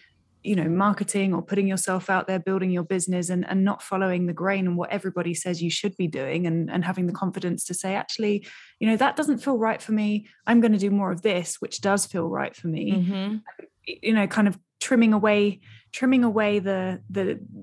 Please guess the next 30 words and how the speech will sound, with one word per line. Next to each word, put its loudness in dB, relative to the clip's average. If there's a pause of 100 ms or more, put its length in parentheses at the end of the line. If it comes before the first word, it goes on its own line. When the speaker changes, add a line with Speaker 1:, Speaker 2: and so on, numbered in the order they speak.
Speaker 1:
the 0
dead -2
branches, 0
if -6
you -4
like, -2
the -4
things 0
that -6
just -6
aren't, -2
aren't -4
working 0
for -4
you, 2
and 2
going -2
with, -4
and, 0 (160)
and, 0
and 2
like 2
you -2
say, -2
not -2
beating -2
yourself -4
up 2
because -2
everyone's, 0